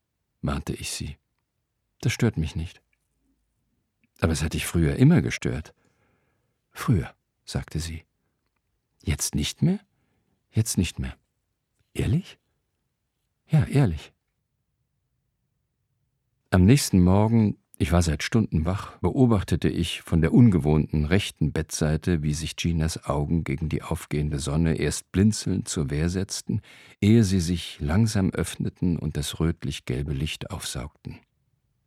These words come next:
So einen Blick hatte ich bei ihr noch nie gesehen. So einen Kuss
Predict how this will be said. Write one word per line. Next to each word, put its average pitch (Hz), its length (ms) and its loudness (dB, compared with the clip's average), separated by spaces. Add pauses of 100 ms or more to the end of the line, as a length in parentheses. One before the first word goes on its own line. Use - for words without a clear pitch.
(1160)
So 98 140 -2
einen 92 280 2
Blick - 460 -6 (280)
hatte 98 220 -2
ich - 160 -4
bei 82 80 -4
ihr 85 160 -4
noch 80 160 -2
nie 82 180 0
gesehen. 80 380 -6 (880)
So 80 200 -2
einen 80 280 0
Kuss - 480 -8